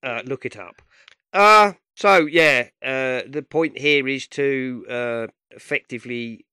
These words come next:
mess about with your, uh, facial photos so that when they're shared online, they cannot be used to, uh,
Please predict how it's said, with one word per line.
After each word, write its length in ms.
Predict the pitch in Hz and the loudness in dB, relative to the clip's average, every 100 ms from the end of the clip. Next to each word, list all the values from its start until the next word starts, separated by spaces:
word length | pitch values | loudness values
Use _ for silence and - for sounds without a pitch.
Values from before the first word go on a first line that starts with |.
| _ | _
mess 360 | 127 190 - | -4 -2 -2
about 420 | 170 151 143 139 120 | -6 -2 -2 -2 -10
with 220 | 123 107 | -16 -12
your, 300 | 117 113 104 _ - | -10 -10 -12 _ -20
uh, 200 | 117 107 - | -14 -14 -12
facial 520 | - 131 - 120 107 _ - | -8 -8 -8 -16 -16 _ -10
photos 460 | 135 123 127 123 113 | -8 -6 -6 -8 -8
so 220 | 127 120 | -8 -6
that 160 | 117 - 120 | -8 -14 _
when 220 | 120 120 | -10 -8
they're 180 | 120 113 _ _ | -6 -8 _ _
shared 400 | - 127 120 110 | -8 -2 -2 -4
online, 720 | 113 113 120 120 127 123 110 _ | -8 -6 -4 -2 -4 -6 -14 _
they 180 | 113 117 | -16 -14
cannot 480 | - 117 117 - | -14 -12 -12 -14
be 300 | - 120 113 90 | -12 -12 -12 -16
used 580 | 120 120 117 - - - | -12 -12 -12 -18 -20 -16
to, 420 | 127 123 120 - | -12 -12 -14 -16
uh, 280 | 127 123 123 | -14 -12 -12